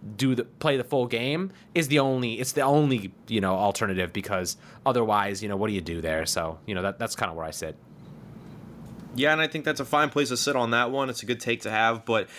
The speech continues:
Speaker 2: it just wouldn't shock me with this Bobby Johnson guy, you know, <laughs> and all of the crazy decisions we've seen him make on the offensive line with these random rotations that we've seen at guard. It wouldn't shock me if that is the strategy that the Giants go with. Maybe you put Andrew Thomas out there,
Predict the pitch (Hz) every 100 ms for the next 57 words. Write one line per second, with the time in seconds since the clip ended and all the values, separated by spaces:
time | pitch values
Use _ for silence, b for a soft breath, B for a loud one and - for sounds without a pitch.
0 | B 147 208 165 185 160 123 139 123 123
1 | 113 104 120 - 117 117 117 113 110 107
2 | 98 95 92 82 95 104 127 180 165 -
3 | 196 135 127 143 127 123 139 127 120 117
4 | 123 117 107 107 - 120 98 104 101 98
5 | 92 92 95 90 98 98 104 120 117 98
6 | 107 107 101 98 101 - 117 101 104 101
7 | 95 98 - 107 101 95 90 101 101 98
8 | B B 113 123 147 120 123 117 113 101
9 | 107 101 - 107 95 101 104 92 92 92
10 | 87 87 90 90 85 - 87 78 69 85
11 | 95 98 117 117 117 120 117 120 123 123
12 | 123 131 127 139